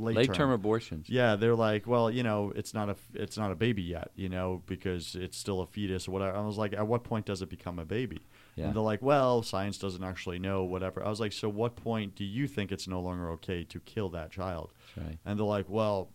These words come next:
Speaker 1: I guess no more than, like, three months or whatever." I was like,
Speaker 2: Yeah.
Speaker 1: "Did you know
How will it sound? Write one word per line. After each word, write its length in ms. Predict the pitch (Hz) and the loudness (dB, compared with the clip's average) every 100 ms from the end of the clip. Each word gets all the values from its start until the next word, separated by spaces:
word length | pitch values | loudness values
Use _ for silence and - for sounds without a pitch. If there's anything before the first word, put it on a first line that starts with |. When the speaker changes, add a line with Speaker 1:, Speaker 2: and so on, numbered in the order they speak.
| - | -12
Speaker 1:
I 60 | |
guess 280 | 87 101 - | -6 -6 -4
no 140 | 92 92 | -6 -4
more 180 | 92 | -4
than, 140 | 85 82 | -4 -6
like, 160 | 82 - | -10 -12
three 340 | - 90 90 | -10 -6 -4
months 340 | 90 104 101 | -2 -2 -2
or 60 | 82 | -6
whatever." 280 | - - - | -8 -6 -4
I 60 | |
was 100 | 95 | -2
like, 140 | 104 85 | 0 -2
Speaker 2:
Yeah. 80 | 71 | -2
Speaker 1:
"Did 180 | 113 117 | -2 -2
you 180 | 120 113 | -2 0
know 480 | 101 104 92 82 | 0 0 0 -2